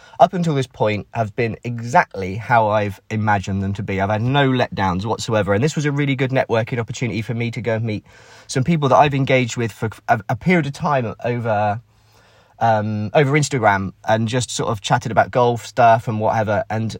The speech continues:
I've met a few people at the Open, and I was looking forward to meeting, and I've met them, and they're exactly how I imagined them to be. So whilst everyone's sort of kind of saying these days, "Oh, people don't have real relationships, everything's on the internet and stuff and what have you," some of these people that I've chatted to, it's like I've known them for years when I met them for real. So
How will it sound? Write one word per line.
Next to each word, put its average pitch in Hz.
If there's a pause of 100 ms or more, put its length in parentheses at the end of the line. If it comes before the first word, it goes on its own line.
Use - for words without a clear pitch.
I've 110
met 147
a 120
few 135
people 113 (260)
at 104
the 101
Open, 107 (120)
and 107 (960)
I 170
was 139
looking 143
forward 151
to 135
meeting, 117
and 117
I've 117
met 147
them, 113
and 139 (120)
they're 147
exactly 143
how 127
I 127
imagined 139
them 139
to 139
be. 143
So 139 (1400)
whilst 156
everyone's 139
sort 131
of 113
kind 139
of 123
saying 127
these 123
days, 113
"Oh, 113
people 113
don't 113
have 107
real 113
relationships, 110
everything's 110
on 107
the 107
internet 104
and 101
stuff 107
and 110
what 104
have 110
you," 113
some 180
of 185
these 175
people 147
that 127
I've 135
chatted -
to, 117
it's 113
like 135
I've 120
known 135
them 120
for 120
years 107
when 104
I 101
met 104
them 95
for 101
real. 92
So 104